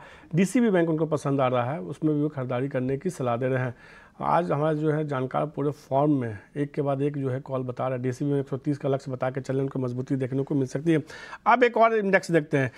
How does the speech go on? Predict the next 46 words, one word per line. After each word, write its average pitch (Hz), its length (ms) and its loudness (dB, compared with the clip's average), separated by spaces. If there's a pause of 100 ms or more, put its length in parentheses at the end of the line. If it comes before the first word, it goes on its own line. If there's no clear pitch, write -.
(200)
इस 208 160 4
हफ्ते 233 200 4
हमने 226 180 4
देखा 196 300 6
आईटी, 170 360 6 (420)
finally 233 420 6 (160)
Nifty 180 380 4
की 240 180 2
तेजी 175 380 4
को 160 200 4
कह 160 220 4
सकते 170 280 0
हैं 170 100 4
कि 180 60 0
इस 170 120 0
हफ्ते 165 220 0
किसी 160 240 0
ने 160 120 4
बचाया, 139 520 4
संभाला, 135 460 4
ऊपर 143 240 0
खींच 180 240 0
के 170 120 0
ले 135 120 4
गया, 139 180 2 (280)
वो 196 100 6
आईटी 156 280 4
stocks - 360 0
थे। 151 120 6 (300)
आईटी 190 340 6
index 226 300 4
अच्छी 202 240 0
बात 190 200 4
है 202 80 4
कि 190 100 2
दो 175 240 4
महीने 175 380 4
के 196 180 2
ऊपरी 165 300 2
स्तर 156 200 2
पे 175 100 2
अब 160 80 2
कारोबार 135 340 2
कर 127 160 -2
रहे 123 140 2
हैं, 117 200 -2